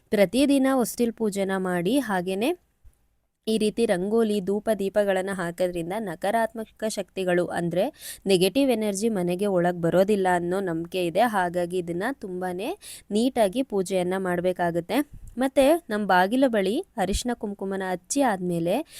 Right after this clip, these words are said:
ಆ, ರಂಗೋಲಿಯನ್ನ ಬಿಡೋ ಅಂತ ಪದ್ಧತಿ ಇದೆ. ಕೆಲವರು ನವರಾತ್ರಿಯಲ್ಲಿ ಪೂಜೆಯನ್ನ ಮಾಡುವಾಗ ದೇವಿಯ ಪಾದವನ್ನ ರಂಗೋಲಿಯಾಗಿ ಬಿಡ್ತಾರೆ. ಅದಕ್ಕೆ ನಿಮ್ಗೆ ಸ್ಟೆನ್ಸಿಲ್ಸ್ ಕೂಡ ಸಿಗುತ್ತೆ, ಅದ್ರಲ್ಲಿ ಕೂಡ ನೀವು ರಂಗೋಲಿಯನ್ನ ಬಿಡಿಸ್ಬೋದು. ಇಲ್ಲ ಅಂದ್ರೆ ನಿಮ್ಗೆ ಯಾವ್ದು ಸರಳವಾಗಿ ರಂಗೋಲಿ ಬರುತ್ತೋ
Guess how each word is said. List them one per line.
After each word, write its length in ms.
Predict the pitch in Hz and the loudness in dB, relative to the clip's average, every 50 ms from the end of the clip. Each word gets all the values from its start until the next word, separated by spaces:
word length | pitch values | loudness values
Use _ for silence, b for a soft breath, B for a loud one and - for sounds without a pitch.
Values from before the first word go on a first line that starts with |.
| B B B B 208 202 | B B B B 4 6
ಆ, 140 | 202 196 | 8 8
ರಂಗೋಲಿಯನ್ನ 680 | 196 202 190 190 208 254 262 254 233 226 214 202 202 233 247 | 8 6 4 6 6 8 8 8 6 4 2 2 2 0 2
ಬಿಡೋ 220 | 214 208 190 196 | 2 4 4 4
ಅಂತ 240 | 190 185 185 180 - | 4 4 2 0 0
ಪದ್ಧತಿ 500 | 214 - 196 170 165 185 180 - 190 180 | 2 2 0 2 2 0 0 2 -2 -2
ಇದೆ. 200 | 175 165 190 226 | -2 0 0 -2
ಕೆಲವರು 540 | 247 - 233 208 208 214 220 214 240 269 320 | 0 0 -2 0 0 0 2 2 4 2 2
ನವರಾತ್ರಿಯಲ್ಲಿ 920 | 311 233 185 175 170 175 190 226 262 269 - 277 269 262 254 247 262 269 269 | 2 0 0 0 2 4 6 6 6 4 4 4 4 4 4 4 2 2 0
ಪೂಜೆಯನ್ನ 600 | - _ - 240 226 202 226 226 226 214 214 214 | 0 _ -4 -4 -2 0 0 -2 -2 -2 -2 -4
ಮಾಡುವಾಗ 540 | 214 202 190 185 185 185 196 185 180 175 180 214 277 330 - _ _ _ - 196 175 | -4 -2 -2 -4 -2 -2 -2 -2 -2 -2 -2 -2 -2 -2 -4 _ _ _ -8 -2 2
ದೇವಿಯ 400 | 185 180 190 208 220 240 247 240 240 | 2 4 4 4 4 4 4 4 4
ಪಾದವನ್ನ 680 | 233 208 185 185 196 208 233 226 220 214 208 208 214 233 294 370 B B B B B B B | 4 4 4 4 4 4 2 2 2 2 0 0 0 0 0 -2 B B B B B B B
ರಂಗೋಲಿಯಾಗಿ 720 | 220 214 214 214 226 233 240 233 226 214 208 196 208 220 | 6 6 6 6 4 2 4 4 4 4 4 4 2 0
ಬಿಡ್ತಾರೆ. 420 | 190 202 180 - - 190 190 226 277 | 0 0 -4 0 0 0 2 4 4
ಅದಕ್ಕೆ 400 | 285 - 202 226 220 - 240 233 | 4 4 4 0 0 0 0 0
ನಿಮ್ಗೆ 300 | 226 220 214 208 233 233 | 0 -2 0 0 -2 -2
ಸ್ಟೆನ್ಸಿಲ್ಸ್ 640 | - - 226 196 196 214 - 254 247 254 240 - | -2 -2 -2 -2 -2 0 2 2 2 2 2 -2
ಕೂಡ 200 | - - 214 196 202 | -6 -4 0 0 0
ಸಿಗುತ್ತೆ, 440 | 208 - 220 196 185 185 180 - 240 | 0 0 -2 -2 -2 -4 -2 0 0
ಅದ್ರಲ್ಲಿ 440 | 277 262 220 175 180 208 226 226 226 | 2 2 2 0 0 0 0 0 0
ಕೂಡ 160 | - 208 196 202 | -2 0 0 0
ನೀವು 320 | 196 196 185 185 214 262 277 | 0 0 -2 0 2 2 4
ರಂಗೋಲಿಯನ್ನ 520 | 247 185 180 185 196 196 190 185 185 190 196 | 4 2 0 0 0 0 0 -2 -2 -2 -4
ಬಿಡಿಸ್ಬೋದು. 540 | 190 185 180 190 - - - 190 196 220 285 | -4 -6 -8 -8 -8 -8 -8 -6 -4 -2 0
ಇಲ್ಲ 220 | 294 285 277 285 285 | 2 2 2 2 2
ಅಂದ್ರೆ 240 | 285 269 285 294 285 | 0 0 0 0 0
ನಿಮ್ಗೆ 280 | 277 262 247 214 190 | 0 -2 -2 -2 -2
ಯಾವ್ದು 340 | 180 165 165 175 208 233 277 | 0 0 0 0 0 -2 -2
ಸರಳವಾಗಿ 560 | - 269 233 214 214 220 220 214 208 202 214 | -2 -2 -4 -4 -2 -2 0 0 0 0 -2
ರಂಗೋಲಿ 420 | 214 202 185 185 190 202 202 208 202 | -4 -4 -6 -4 -4 -4 -4 -4 -4
ಬರುತ್ತೋ 440 | 190 180 180 180 - - 302 392 | -4 -6 -10 -6 0 0 0 0